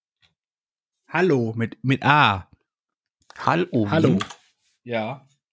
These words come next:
Speaker 2: Das hat
Speaker 1: Da
Speaker 2: ja
Speaker 1: sind ja
Speaker 2: wegen
Speaker 1: schon
Speaker 2: Hell
Speaker 1: zwei
Speaker 2: mit
Speaker 1: E's.
Speaker 2: Hölle, Hölle. Ja, ja. Bla, bla, bla. All Hallows Eve. Ja.
Speaker 1: Okay.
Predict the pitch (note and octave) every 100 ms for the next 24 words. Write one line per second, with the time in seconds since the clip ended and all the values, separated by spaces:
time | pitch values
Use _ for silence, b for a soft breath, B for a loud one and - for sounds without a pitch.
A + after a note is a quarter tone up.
0 | _ _ _ _ _ F#4+ _ _ _ _
1 | _ _ _ _ _ _ _ _ _ _
2 | _ _ _ _ _ _ _ _ _ _
3 | _ _ _ _ _ _ _ _ _ _
4 | _ _ - A2 G2 B2+ A2 G2 G#2 A2
5 | G#2 F#2 F#2+ G2 G2 F2 G#2+ F#2 F2+ _
6 | G2+ F#2 F#2 F#2 G2 _ _ _ _ _
7 | _ _ _ _ _ _ _ _ _ _
8 | _ - G#2+ G#2 G2+ G#2+ B2+ D3+ _ A#2
9 | A#2 D3+ E3 B2+ A#2+ B2 C3 C#3+ D#3+ E3+
10 | - - B2+ A2 F2+ F#2+ - - _ A#2+
11 | G2+ F2+ _ _ _ _ _ _ _ _
12 | _ D#3+ D3 G#2+